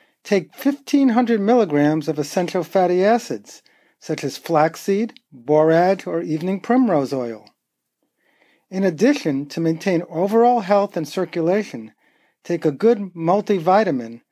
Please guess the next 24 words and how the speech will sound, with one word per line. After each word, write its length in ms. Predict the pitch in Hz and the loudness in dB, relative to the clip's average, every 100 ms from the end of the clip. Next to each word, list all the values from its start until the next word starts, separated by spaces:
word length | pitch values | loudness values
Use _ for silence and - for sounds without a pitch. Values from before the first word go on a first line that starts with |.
| _ _ _ | _ _ _
containing 640 | - 156 185 185 185 175 185 | -10 -6 -2 0 0 2 2
nutrients 540 | 247 - 156 143 147 - | 2 2 0 0 -2 -4
that 100 | 151 | 0
I 100 | 156 | 2
recommend 640 | 170 170 165 185 196 175 | 2 0 0 2 0 2
in 100 | 151 | 0
the 100 | 143 | -2
sty 380 | 135 - 165 170 | -2 0 2 2
prevention 560 | 160 156 185 233 165 143 | 0 0 2 2 0 -2
program 560 | 151 135 143 143 160 - _ _ | -4 -2 0 0 -2 -8 _ _
that 120 | 139 | -4
we'll 140 | 147 | -4
talk 280 | 147 170 165 | -2 -2 0
about 320 | 165 160 160 | 0 2 2
later 360 | 156 156 165 165 | 2 2 2 2
in 120 | 165 | 2
this 160 | 170 165 | 0 -2
podcast. 760 | - 190 165 131 104 - - _ _ _ _ - _ _ _ _ _ _ _ _ _ _ _ _ _ _ _ _ _ _ _ _ _ | 0 0 0 -6 -10 -14 -20 _ _ _ _ -20 _ _ _ _ _ _ _ _ _ _ _ _ _ _ _ _ _ _ _ _ _
So 180 | - | -4
what 220 | 233 277 330 | 0 2 2
are 80 | |
the 220 | 254 202 - | 2 -2 -4
herbal 440 | 202 240 294 214 170 | 0 2 2 2 2
remedies 680 | 143 139 127 117 110 - | 0 0 -2 -8 -12 -18